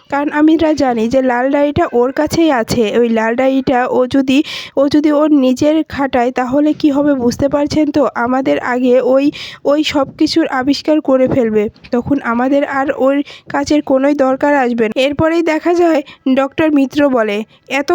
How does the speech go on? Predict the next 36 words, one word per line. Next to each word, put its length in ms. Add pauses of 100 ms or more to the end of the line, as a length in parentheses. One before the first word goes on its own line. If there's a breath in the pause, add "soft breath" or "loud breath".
কথা 300
বলার 320
কোনো 240
দরকার 420
নেই, 240
যেটা 300
করবেন 440
ভেবেচিন্তে 580
করুন, 340 (300 loud breath)
কিন্তু 260
খুব 200
তাড়াতাড়ি 520
করতে 320
হবে। 440
আর 180
আমাদের, 460 (320 loud breath)
আমাদের 460
কিছু 280
লোক 300
লাগবে, 400
আমি 240
বলেছিলাম 640 (180)
কিন্তু 380
আপনাকে 540
অখিলেশ 480 (100)
চৌধুরী।" 520
তখনই 400
অখিলেশ 480
বলে, 260
"হ্যাঁ 220
বলেছেন, 560
আমি 240
সে 200
ব্যবস্থাও 480
করে 240
রেখেছি। 420